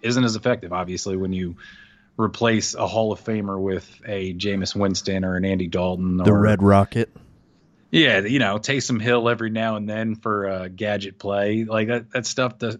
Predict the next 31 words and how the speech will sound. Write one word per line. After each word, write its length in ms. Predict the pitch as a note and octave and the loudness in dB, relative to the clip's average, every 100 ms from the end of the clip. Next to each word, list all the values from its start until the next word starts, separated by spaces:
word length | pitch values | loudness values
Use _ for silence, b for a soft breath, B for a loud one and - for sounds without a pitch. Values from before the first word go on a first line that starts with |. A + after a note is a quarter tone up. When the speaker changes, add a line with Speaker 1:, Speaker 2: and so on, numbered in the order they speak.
| - | -6
Speaker 1:
just 220 | A2+ - | -6 0
doesn't 240 | B2 A2+ | 0 2
really 240 | A#2 A#2 F#2+ | 0 0 -2
work. 460 | F#2+ A#2 G#2 - b b b b b | 0 0 0 -6 b b b b b
And 380 | A2 A2+ A2+ F#2+ | -6 -2 -2 -2
really, 400 | G#2 G3 F#3+ B2+ | 0 0 0 -4
he 220 | G#2 B2+ | -6 -8
could 240 | C3 - F#3+ | -8 -4 -4
have 120 | D#3 | -4
finished 380 | - D#3+ A#2+ - | -6 -4 -4 -8
lower 400 | F#2+ G2+ D#3 G#2+ | -4 -2 -2 -2
this 260 | G2 F#2+ | -6 -8
year. 300 | G2 G2+ G2 | -8 -6 -6
He's 340 | F#2+ A#2+ A#2+ - | -4 -4 -4 -6
kind 300 | - B2+ E3+ | -6 -4 -4
of 140 | G2+ | -2
buoyed 420 | A2 C#3 B2+ G#2+ | 0 2 2 0
by 480 | G2 G#2 G2+ G2 G2 G2+ | -2 0 2 0 -2 -6
a 220 | G2 F#2+ | -6 -6
forty-two 600 | - B2 C3 A2+ - B2+ | -6 -2 -2 -2 0 0
point 400 | G#2+ A#2+ A2 F#2+ | 2 2 2 0
game 360 | G2 G#2+ A2+ F#2+ | 0 4 4 4
that 100 | F#2 | 0
he 100 | F2 | 0
had 460 | G2+ G2 F#2 F#2 - | 0 2 0 -4 -8
in 160 | G2 | -4
week 280 | G2+ G#2+ G2 | -2 -2 -2
eight 180 | G2+ F#2+ | -2 -2
against 320 | F#2 F#2+ - | 0 0 0
the 80 | F2+ | 0
Raiders. 640 | F2+ G2+ F#2+ F2+ F2 - | 2 4 4 2 -2 -6